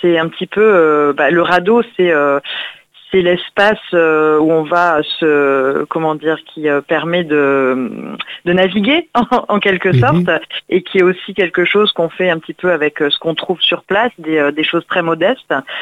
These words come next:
Speaker 1: euh, voilà, qu'on, qu'on va bricoler pour, euh, pour naviguer et qui va nous permettre de, voilà, de, de créer un espace, euh, un espace autre, c'est-à-dire un espace, euh, à part et qui ne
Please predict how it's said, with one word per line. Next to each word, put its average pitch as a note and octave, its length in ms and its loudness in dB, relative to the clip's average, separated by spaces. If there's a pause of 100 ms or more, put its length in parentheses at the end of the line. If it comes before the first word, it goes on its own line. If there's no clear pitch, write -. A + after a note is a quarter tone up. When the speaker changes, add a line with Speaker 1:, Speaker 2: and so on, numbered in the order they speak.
(220)
Speaker 1:
euh, C#3 920 0
voilà, D#3+ 300 2
qu'on, C#3+ 280 -6
qu'on D3 140 -6
va C#3+ 160 -2
bricoler F3+ 640 0
pour, D3 260 -4
euh, C3 360 0
pour D3+ 180 -8
naviguer D3+ 460 -2
et G#3+ 40 -2
qui E3 120 -10
va D3 120 -2
nous C#3+ 80 -8
permettre E3 320 -4
de, D3+ 120 -6
voilà, C#3 340 -2
de, A#2+ 340 -4 (480)
de D3 640 2
créer G#3+ 240 2
un F#3 140 2
espace, G3+ 600 -2
euh, C#3+ 400 0
un D3+ 120 -4
espace E3+ 340 -4 (140)
autre, F#3+ 480 0
c'est-à-dire D3 420 -2
un C#3+ 80 -4
espace, D#3+ 400 -6 (120)
euh, C3+ 120 -2
à C3 140 -4
part F3 340 -2
et C#3 80 0
qui - 240 -18
ne D3 160 -6